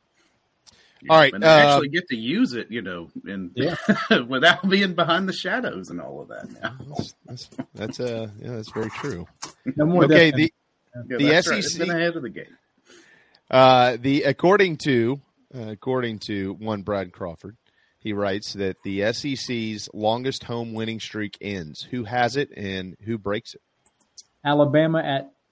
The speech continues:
Speaker 3: I wanna say eighteen or twenty games. Can't remember what I wrote, but Texas wins at Bama in week two this year. Um, I've got
Speaker 2: Wow.
Speaker 3: Bama ten and two in the regular season.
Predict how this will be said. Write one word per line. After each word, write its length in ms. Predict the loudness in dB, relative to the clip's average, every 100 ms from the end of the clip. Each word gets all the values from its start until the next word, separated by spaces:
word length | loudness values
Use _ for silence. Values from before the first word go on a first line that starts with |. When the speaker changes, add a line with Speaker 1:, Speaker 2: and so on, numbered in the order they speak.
| _ _
Speaker 3:
I 60 | -8
wanna 200 | -6 -2
say 160 | -2
eighteen 540 | -2 -2 -4 0 0 2
or 60 | -2
twenty 300 | -2 -2 0
games. 440 | 0 0 -4 -6
Can't 140 | -8
remember 180 | -6 -4
what 100 | -2
I 60 | -2
wrote, 380 | 0 -2 -4 -6
but 240 | -6 -8 _ _ -4
Texas 420 | 2 2 4 2
wins 340 | 4 4 4 2
at 220 | -2 -2
Bama 260 | -2 0 0
in 120 | -2
week 180 | -2 -4
two 180 | -4 -2
this 180 | -2 -4
year. 240 | -6 -6 -10 _ _ _ _ _ _ -4
Um, 480 | -2 0 -2 -6 -4 4
I've 180 | 6
got 240 | 8 8 8
Speaker 2:
Wow. 120 | 6
Speaker 3:
Bama 140 | 4 0
ten 120 | 2
and 160 | 2 2
two 140 | 4 4
in 80 |
the 80 | 2
regular 320 | 0 0 -2
season. 560 | -2 0 0 0 -4